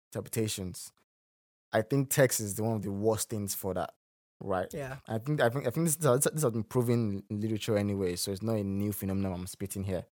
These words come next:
Speaker 1: And this is why
Speaker 2: Mm.
Speaker 1: Twitter itself is often a paradox, because
Speaker 2: Mm.
Speaker 1: everybody on there is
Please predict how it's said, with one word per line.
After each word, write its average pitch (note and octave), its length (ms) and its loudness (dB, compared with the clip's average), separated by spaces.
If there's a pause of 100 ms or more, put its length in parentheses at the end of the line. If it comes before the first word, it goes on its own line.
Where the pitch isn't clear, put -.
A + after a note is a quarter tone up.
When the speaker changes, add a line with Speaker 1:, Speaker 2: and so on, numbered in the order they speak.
(320)
Speaker 1:
And A#2 160 -2
this C3+ 140 4
is A#2+ 80 0
why B2 180 8
Speaker 2:
Mm. B2+ 80 0
Speaker 1:
Twitter B2 320 4
itself A2 400 2
is G2 380 -6 (120)
often A2 540 -4 (600)
a G2 80 -4
paradox, A2 600 2
because G2+ 640 -4 (200)
Speaker 2:
Mm. C3+ 280 -10 (140)
Speaker 1:
everybody B2+ 520 4
on A#2 180 2
there G#2 200 4
is G2 500 0